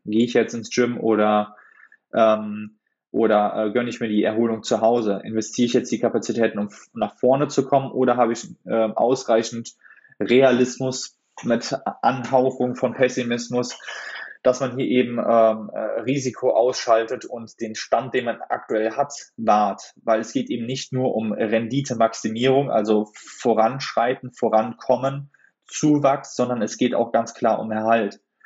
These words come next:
Also den aktuellen Sta-, Stand zu erhalten, das ist ein konstantes Abwägen. Und da, äh, ist das größte Risiko drin, dass man dort eben das Risiko an sich sehr gut, ähm,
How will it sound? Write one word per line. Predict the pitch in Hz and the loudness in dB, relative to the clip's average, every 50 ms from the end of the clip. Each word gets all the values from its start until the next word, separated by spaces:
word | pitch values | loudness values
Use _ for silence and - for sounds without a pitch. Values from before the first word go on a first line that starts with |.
| - _ _ _ | -20 _ _ _
Also | - 104 104 107 107 101 | -4 -2 0 2 0 0
den | - - 120 110 107 - | 0 -2 -4 -4 -2 -2
aktuellen | 113 120 - - 127 110 107 | -2 -4 0 0 0 0 0
Sta-, | - - - 117 117 113 117 120 | 0 2 2 2 2 2 -2 -6
Stand | - - 117 120 117 - | -2 -2 -2 -2 -2 -2
zu | - 113 | -2 0
erhalten, | 107 107 107 110 113 113 - 107 104 | 0 2 0 0 -2 -4 -4 -4 -4
das | 110 - - 120 | -4 -4 -6 -8
ist | - - | -10 -10
ein | - - | -12 -6
konstantes | - - 123 123 120 - 120 113 110 113 113 - - | -4 -4 -4 -4 -4 -4 -2 -2 -2 -4 -6 -2 0
Abwägen. | 120 117 - - - 101 92 92 - _ _ - | 0 0 0 0 0 0 0 -2 -4 _ _ -20
Und | 104 104 - | -8 -2 2
da, | 107 110 113 113 - - _ - - _ _ _ | 2 2 2 0 -4 -12 _ -20 -20 _ _ _
äh, | - - - - - - - - _ _ 50 | -12 -10 -10 -8 -10 -12 -14 -20 _ _ -6
ist | - - - - - - - | -4 -2 -2 -2 -4 -4 -6
das | 110 - | -6 -6
größte | - - 143 139 135 139 - 131 110 | -2 2 2 2 2 2 0 0 0
Risiko | 123 135 127 131 127 127 - 131 120 | 0 0 0 0 -2 0 0 0 -2
drin, | - - 127 123 120 | 0 0 0 0 0
dass | 117 117 - | 0 -2 -2
man | 117 110 104 | -4 -4 0
dort | 107 110 110 110 - | 2 2 2 2 0
eben | - 113 107 107 107 | 0 0 0 2 0
das | 107 107 - - - _ - - - _ _ _ - | 0 -2 -2 -6 -16 _ -20 -20 -20 _ _ _ 0
Risiko | 107 123 143 120 127 117 - - 123 | 2 4 4 4 4 2 2 2 0
an | 101 107 110 | 0 2 2
sich | 117 120 117 - - - - _ _ _ _ _ _ | 2 2 2 0 -4 -10 -16 _ _ _ _ _ _
sehr | 113 117 120 120 117 | 2 4 4 6 4
gut, | 113 117 117 120 - - - - _ _ _ _ _ - | 4 2 0 0 -2 -4 -8 -14 _ _ _ _ _ 0
ähm, | 110 110 107 107 107 107 107 107 107 107 104 104 104 104 101 - | 2 4 4 4 2 0 -2 -4 -4 -4 -4 -4 -6 -8 -10 -12